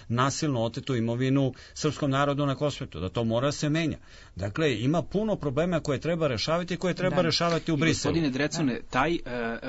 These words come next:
Speaker 3: zakon koji je nama sporan, između ostalog je flagrantno kršenje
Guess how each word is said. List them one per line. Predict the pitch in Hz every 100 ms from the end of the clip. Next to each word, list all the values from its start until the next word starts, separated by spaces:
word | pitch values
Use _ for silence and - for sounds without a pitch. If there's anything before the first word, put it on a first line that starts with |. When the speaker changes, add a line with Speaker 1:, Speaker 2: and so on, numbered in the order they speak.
| 120
Speaker 3:
zakon | 117 120 117 - 95 90 - - -
koji | - 110 110
je | 107 110
nama | 127 135
sporan, | - - 131 123 95 90 - - - -
između | 143 160 139 127
ostalog | 135 151 160 135 120 127 -
je | 117 117
flagrantno | 110 117 113 123 151 139 113
kršenje | - 135 - 127 120 110